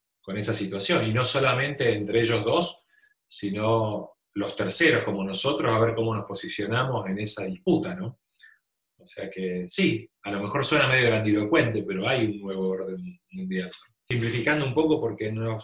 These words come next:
los periodos no son tan precisos, pero la década del dos mil fue una época bastante dorada, digamos, para todo el negocio. El precio del como-, de los commodities en general, viste, se fueron a las nubes. Eh, los motivos fueron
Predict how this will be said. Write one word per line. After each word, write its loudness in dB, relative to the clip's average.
los -6
periodos 0
no -2
son -2
tan -2
precisos, -4
pero -2
la 4
década 2
del 0
dos -2
mil 2
fue -6
una -4
época -6
bastante -4
dorada, 0
digamos, -6
para -12
todo -6
el -8
negocio. -6
El -8
precio -2
del -4
como-, -6
de -4
los -6
commodities -2
en -6
general, -2
viste, -12
se -10
fueron -10
a -8
las -8
nubes. -4
Eh, -8
los -6
motivos -2
fueron 0